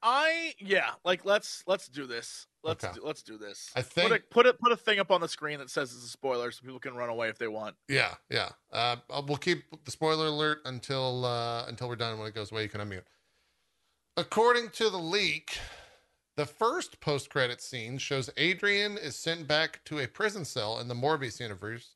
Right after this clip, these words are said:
Speaker 2: instead of in his home dimension. So I guess there's a dimension swap. Uh, and because Toombs committed no crimes in this universe, he's released from prison.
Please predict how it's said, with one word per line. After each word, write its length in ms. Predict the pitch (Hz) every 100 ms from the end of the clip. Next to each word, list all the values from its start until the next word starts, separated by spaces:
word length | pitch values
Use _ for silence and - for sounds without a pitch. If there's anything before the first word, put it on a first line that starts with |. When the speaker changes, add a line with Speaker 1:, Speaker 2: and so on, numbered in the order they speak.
| -
Speaker 2:
instead 340 | 120 - 147
of 140 | 143 127
in 160 | 131
his 140 | 120 -
home 280 | 143 151
dimension. 540 | 135 117 123 151 - - _
So 160 | -
I 60 | 98
guess 180 | 123 117
there's 240 | 120 104
a 80 | 101
dimension 540 | 95 95 135 - -
swap. 340 | - - - _ _ _ _ -
Uh, 220 | 131 127 135
and 80 | 135
because 480 | 139 160 160 127 - _
Toombs 380 | - 180 175 160
committed 340 | - 160 147
no 180 | 135 160
crimes 380 | 156 160 156 127
in 140 | 131
this 260 | 143 208 -
universe, 540 | 135 117 107 110 - -
he's 240 | 143 110
released 520 | 120 113 139 139 - -
from 200 | 120 107
prison. 460 | - 156 143 104